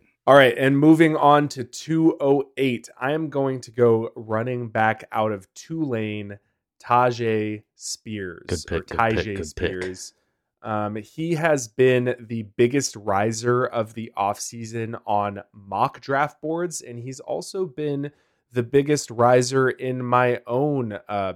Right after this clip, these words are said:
Speaker 1: big board. Trey mentioned him, uh, in the aforementioned honorable mentions,
Speaker 2: So
Speaker 1: uh,
Speaker 2: honorable.
Speaker 1: from our running back episode.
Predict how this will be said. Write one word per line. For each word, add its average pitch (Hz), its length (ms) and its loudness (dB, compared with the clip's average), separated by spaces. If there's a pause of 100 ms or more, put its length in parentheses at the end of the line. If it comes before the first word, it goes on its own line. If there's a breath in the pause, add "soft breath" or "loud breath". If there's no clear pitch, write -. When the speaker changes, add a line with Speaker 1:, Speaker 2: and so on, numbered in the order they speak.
Speaker 1:
big 101 260 -6
board. 95 340 -10 (220)
Trey 180 360 8
mentioned 143 440 4
him, 107 560 -4
uh, 101 300 0
in 120 420 0
the 107 460 -8
aforementioned 113 920 2
honorable 107 640 -4
mentions, 98 500 -12
Speaker 2:
So 95 260 4
Speaker 1:
uh, 82 60 0
Speaker 2:
honorable. 78 420 0
Speaker 1:
from 110 160 2
our 104 160 2
running 107 380 -4
back 107 240 0
episode. 117 600 0